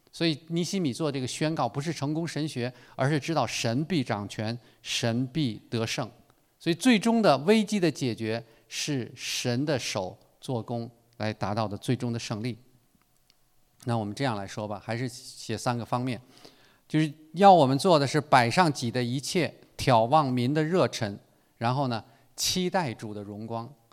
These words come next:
这个时候知道这个仗未打，就一定会胜利，但是这个仗还没打完呢，要期待主的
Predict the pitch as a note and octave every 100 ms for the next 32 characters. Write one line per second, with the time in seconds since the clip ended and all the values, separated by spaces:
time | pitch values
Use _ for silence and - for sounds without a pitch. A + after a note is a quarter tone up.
0 | _ - A3 F3+ F3+ F3 E3 G#3 F#3+ E3+
1 | D#3+ - F3 D3 C3+ F#3+ D3 A2 G2+ A#2
2 | C#3+ C3 E3 G#3 F3+ E3+ F#3 E3+ D3 D#3
3 | D3 D3 C#3 D3+ A#2 A2+ C3 - F#2+ G2+
4 | G#2+ _ _ _ _ _ C3 A#2+ - -
5 | G3 G3 C#3 - _ _ - A2+ G#2 G#2